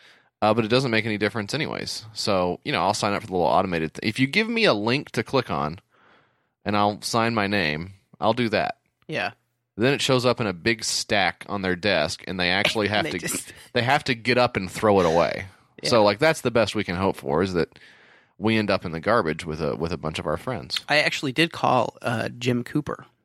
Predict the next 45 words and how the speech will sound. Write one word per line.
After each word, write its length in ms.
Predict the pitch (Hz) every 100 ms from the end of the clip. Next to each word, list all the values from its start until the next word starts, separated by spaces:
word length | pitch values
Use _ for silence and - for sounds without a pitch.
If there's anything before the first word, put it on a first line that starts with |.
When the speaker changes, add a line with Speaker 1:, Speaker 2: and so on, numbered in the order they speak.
| _ _ _ _ -
Speaker 1:
Oh, 240 | 220 175
okay. 80 | 110
Speaker 2:
Um, 320 | 104 101 - - _ -
and 160 | 127 -
about 260 | 120 117 87
net 140 | 110
neutrality. 380 | 110 - 104 104
I 20 |
called 180 | - 104
Speaker 1:
Coop. 120 | 220
Speaker 2:
his 60 | 285
office. 420 | 190 - - - _ -
Speaker 1:
Yep. 180 | 73 - _ _ 123
Speaker 2:
And, 180 | 123
uh, 120 | 117 -
he 240 | 120 143
was 160 | 139 131
actually, 300 | 123 - 120
he's 220 | - 135 131
actually 240 | 135 117
pro 380 | - - 156 131
net 180 | 117 -
neutrality. 600 | 113 - - - 156 - _ -
So 120 | 131
I 100 | 131
found 260 | - 113 113
that 100 | 113
out. 240 | 113 110 - -
Uh, 380 | 127 117 117 113 -
but 120 | 113
I 100 | 110
think 180 | - 107
I 40 |
was 120 | 101
also 240 | 101 98 107
high 240 | 101 104
at 80 | 104
that 140 | 104 -
time. 240 | 110 117 - -
Speaker 1:
Uh-huh. 280 | 87 80 104 - _ -
Speaker 2:
Uh, 420 | 151 160 151 147 -
hey, 300 | 226 202 - - _
politically 540 | - 196 320 - 214 160
active 360 | 143 - 117
wear. 300 | 123 113 123